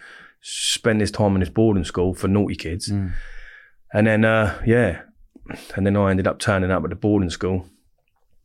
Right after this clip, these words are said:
Speaker 1: And then, uh, yeah, that was, that was a, a very, very bad experience in there.
Speaker 2: How many years were you in that boarding school for?
Speaker 1: Four, five, I think.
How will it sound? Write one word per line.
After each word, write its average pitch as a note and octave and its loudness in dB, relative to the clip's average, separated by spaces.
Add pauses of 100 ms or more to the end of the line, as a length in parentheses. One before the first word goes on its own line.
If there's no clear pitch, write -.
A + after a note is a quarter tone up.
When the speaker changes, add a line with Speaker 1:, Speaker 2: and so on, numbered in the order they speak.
(100)
Speaker 1:
And F#2 -8
then, F2+ -2
uh, F2+ 0
yeah, F2 0
that F#2+ -2
was, - -6 (840)
that F#2+ -6
was F2+ -6
a, F2 -4
a - -14
very, F2 -2
very F2 -2
bad F2 -4
experience F2 -4
in F2 -6
there. E2+ -8 (160)
Speaker 2:
How A#2 4
many B2+ 6
years A#2 4
were F#2 2
you F2 4
in E2+ 2
that E2+ -2
boarding F2+ -2
school E2+ -6
for? E2+ -6 (680)
Speaker 1:
Four, F#2 -2
five, F2+ -2
I F#2+ -14
think. F2+ -8